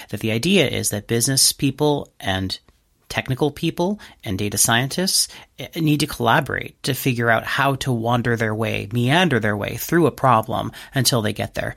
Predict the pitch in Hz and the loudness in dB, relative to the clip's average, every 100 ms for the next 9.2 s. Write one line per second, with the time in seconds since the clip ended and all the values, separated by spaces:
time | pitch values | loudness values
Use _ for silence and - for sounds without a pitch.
0 | - - - 151 156 - 135 123 117 117 | -12 -8 -2 2 2 4 4 4 0 -2
1 | 110 - 107 110 - 117 - 143 147 - | -4 -2 0 -2 -4 -8 -4 -2 0 2
2 | 131 123 123 117 - 117 113 110 - - | 4 4 2 0 0 0 -2 -2 -2 -4
3 | - 131 120 - 110 117 143 92 - - | -12 -12 -12 -4 0 0 0 -2 -4 -12
4 | - - - 123 113 123 123 120 147 139 | -16 -18 -6 -2 0 2 4 4 4 4
5 | 120 170 104 - 113 - - 107 104 - | 2 2 0 0 0 0 0 -2 -6 -8
6 | 131 139 - - 127 135 120 110 - 123 | -2 0 2 0 -2 -2 2 2 2 0
7 | - 113 208 - - 110 107 113 120 123 | -2 -2 0 -4 -6 -4 -2 0 2 2
8 | 123 120 113 107 117 - 113 110 - 107 | 0 -2 -2 -2 -4 -2 0 0 0 0
9 | 107 | 0